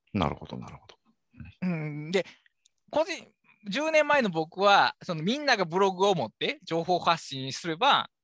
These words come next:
Speaker 2: その、いわゆるその、草の根民主主義みたいなものが出来上がるってちょっと思ってたんですけど、
Speaker 1: はい。
Speaker 2: やっぱりそのブログを持つということの重さが、やっぱり近年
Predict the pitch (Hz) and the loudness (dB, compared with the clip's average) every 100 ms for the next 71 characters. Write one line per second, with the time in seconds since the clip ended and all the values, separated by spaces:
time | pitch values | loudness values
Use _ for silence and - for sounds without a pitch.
0 | _ 147 127 117 156 160 147 123 127 117 | _ -10 -8 -8 -4 0 0 0 -6 -8
1 | 110 107 107 110 104 82 82 82 - 165 | -8 -8 -8 -8 -10 -12 -14 -16 -6 -2
2 | 147 143 143 139 156 160 160 156 123 120 | -2 -2 -4 -2 -2 -2 -2 -4 -4 -2
3 | 127 113 117 - 131 - - - 160 156 | -2 -2 -6 -4 -6 -6 -10 -8 -2 -2
4 | 156 - 120 117 - - - 220 139 170 | -2 -6 -6 -6 -8 -20 -10 -4 0 0
5 | 214 - 214 95 80 - 117 131 - _ | -2 -4 -4 -4 -10 -14 -10 -8 -10 _
6 | _ _ 87 76 _ _ _ - 226 190 | _ _ -6 -6 _ _ _ -4 -2 -2
7 | 160 180 440 415 403 392 165 196 165 131 | -6 -2 0 2 2 2 0 -2 -6 -6
8 | 123 123 165 262 - - _ _ _ 117 | -6 0 2 0 -2 -14 _ _ _ -2
9 | 131 87 _ _ _ 175 175 156 _ _ | 0 0 _ _ _ -6 -6 -8 _ _
10 | _ _ _ - 262 240 135 113 | _ _ _ -6 -2 0 0 -2